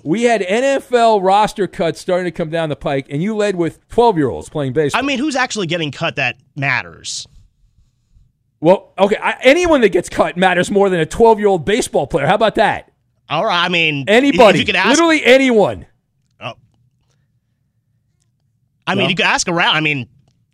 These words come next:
Speaker 2: go watch
Speaker 1: Ask
Speaker 2: the bars.
Speaker 1: Koopa
Speaker 2: Go, go
Speaker 1: Loop, do you, would you rather hear about a twelve-year-old hitting a home run in a baseball game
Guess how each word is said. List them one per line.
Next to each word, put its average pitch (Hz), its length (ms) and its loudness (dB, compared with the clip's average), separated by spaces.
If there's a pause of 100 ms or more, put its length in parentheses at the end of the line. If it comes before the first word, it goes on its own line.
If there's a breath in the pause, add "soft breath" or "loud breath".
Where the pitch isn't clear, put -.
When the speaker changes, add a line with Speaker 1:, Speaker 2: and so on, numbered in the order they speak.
(180)
Speaker 2:
go 185 120 -6
watch 254 220 -2
Speaker 1:
Ask 165 140 0
Speaker 2:
the 190 60 -2
bars. 240 240 2
Speaker 1:
Koopa 359 160 8
Speaker 2:
Go, 339 120 4
go 311 100 8
Speaker 1:
Loop, 220 120 4
do 202 80 0
you, 285 80 4
would 277 160 0
you 311 120 2
rather 311 180 4
hear 285 120 4
about 285 200 2
a 226 40 0
twelve-year-old 285 720 4
hitting 262 180 0
a 240 100 2
home 247 220 4
run 254 140 2
in 233 100 0
a 208 40 -2
baseball 240 480 0
game 220 420 -2